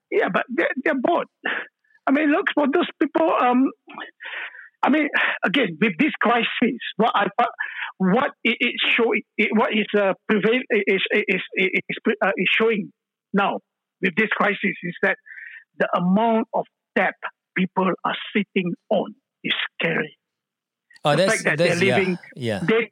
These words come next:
Speaker 1: to day on a credit card.
Speaker 2: Yeah.
Speaker 1: I mean, the saying of, like, "Korek lubang sini,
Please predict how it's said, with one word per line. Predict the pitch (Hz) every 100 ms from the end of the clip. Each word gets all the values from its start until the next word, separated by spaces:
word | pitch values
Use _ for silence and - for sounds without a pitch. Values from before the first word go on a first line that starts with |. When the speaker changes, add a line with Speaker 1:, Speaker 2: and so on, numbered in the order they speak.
| -
Speaker 1:
to | 214
day | 151 214 202 208 - - -
on | 202 185
a |
credit | - 233 220
card. | - 208 143 196 - - - 113
Speaker 2:
Yeah. | 104 92 - -
Speaker 1:
I | 220
mean, | 208 185 165
the | 185
saying | 233 220 202
of, |
like, | 214 202 _ _
"Korek | 220 214 220 190
lubang | 202 208 208
sini, | 208 208